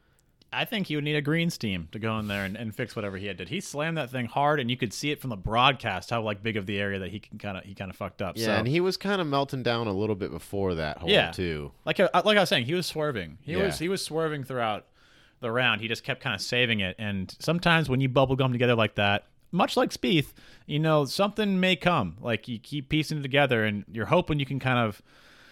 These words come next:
Speaker 1: leak oil into eighteen and maybe get yourself into a, a playoff or maybe squeak out the win. But Nate Lashley, today was not your day. This is not the Rocket Mortgage.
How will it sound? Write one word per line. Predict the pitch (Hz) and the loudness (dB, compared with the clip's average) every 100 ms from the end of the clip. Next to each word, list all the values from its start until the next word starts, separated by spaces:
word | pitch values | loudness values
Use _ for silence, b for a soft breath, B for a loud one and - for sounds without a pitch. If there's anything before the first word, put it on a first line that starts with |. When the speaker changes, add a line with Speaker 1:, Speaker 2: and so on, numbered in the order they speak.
| b b | b b
Speaker 1:
leak | 117 143 143 | 6 6 8
oil | 135 143 127 | 6 8 8
into | 120 117 | 6 4
eighteen | 110 - 135 123 | 2 0 -2 0
and | 107 | 0
maybe | 110 107 | 0 0
get | 117 | -2
yourself | 110 107 110 107 | -2 0 -2 0
into | 101 - 107 95 | -4 -2 -2 0
a, | 90 87 | 0 -4
a | 92 | -6
playoff | - 113 110 104 | 0 2 2 0
or | 92 92 | -2 -6
maybe | 101 98 | -4 -4
squeak | - 120 | -2 -2
out | 107 101 | 0 0
the | 92 | 0
win. | 107 107 95 | 2 2 0
But | 92 90 | -2 -2
Nate | 110 113 | -4 -2
Lashley, | 113 123 - 143 | 0 -2 0 -2
today | 135 104 101 | -2 -2 -2
was | 92 | -2
not | 104 101 | -2 -2
your | 98 | -4
day. | 98 98 87 85 b b | -4 -2 -2 -6 b b
This | - 98 113 | -10 -6 -6
is | 101 | -4
not | 101 | -4
the | 110 | -2
Rocket | 98 95 101 | -2 -2 -4
Mortgage. | 101 87 78 - | -4 -6 -8 -14